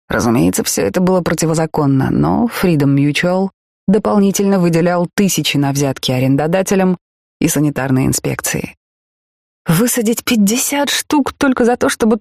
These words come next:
трое мужиков могли курить у себя в комнате?» ахнула я, когда Триш впервые посвятила меня в историю о курительной комнате. «Пятьдесят — это минимум», ответила Триш.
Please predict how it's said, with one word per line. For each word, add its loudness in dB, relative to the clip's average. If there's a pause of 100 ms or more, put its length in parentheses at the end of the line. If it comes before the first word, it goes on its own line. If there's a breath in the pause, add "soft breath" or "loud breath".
трое 2
мужиков 0
могли 2
курить 0
у 4
себя 0
в -8
комнате?» 0 (500)
ахнула 0
я, 0 (560)
когда 2
Триш 2
впервые 0
посвятила -2
меня 2
в 0
историю 0
о -4
курительной 2
комнате. -2 (800)
«Пятьдесят — 0
это 0
минимум», 2 (200)
ответила -4
Триш. -4